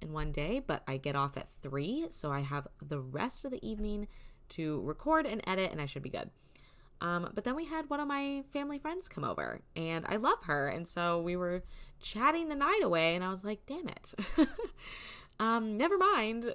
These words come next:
That didn't happen. And so, alas, no episode last week. And so I'm so sorry. But I hope since I gave you guys a week,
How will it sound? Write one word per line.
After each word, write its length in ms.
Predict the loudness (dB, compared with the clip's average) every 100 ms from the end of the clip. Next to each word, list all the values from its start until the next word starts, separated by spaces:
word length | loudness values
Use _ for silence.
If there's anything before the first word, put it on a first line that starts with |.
| -4
That 320 | 0 2 2
didn't 220 | 0 -4
happen. 640 | -2 -2 0 0 0 -4 -6
And 120 | -6 -6
so, 540 | 0 4 4 4 2 -2 -18 -20 -20 -20 -8
alas, 720 | -2 0 0 -2 -6 -10 -12 -14 -10
no 540 | -4 0 2 0 -2 -6
episode 460 | -8 -6 -2 -2
last 200 | -2 -4
week. 240 | -6 -6 -6
And 120 | -8
so 120 | -6 -8
I'm 100 | -4
so 160 | -4
sorry. 380 | -2 -2 -2 -2 2
But 340 | 4 4 0 -6
I 80 | -6
hope 460 | -6 2 2 2 -6 -18 -20 -20 -20 -14
since 440 | -6 2 2 4
I 120 | 2 4
gave 260 | 4 4
you 140 | 2 4
guys 320 | 8 8 6
a 100 | 0
week, 600 | 0 2 4 2 0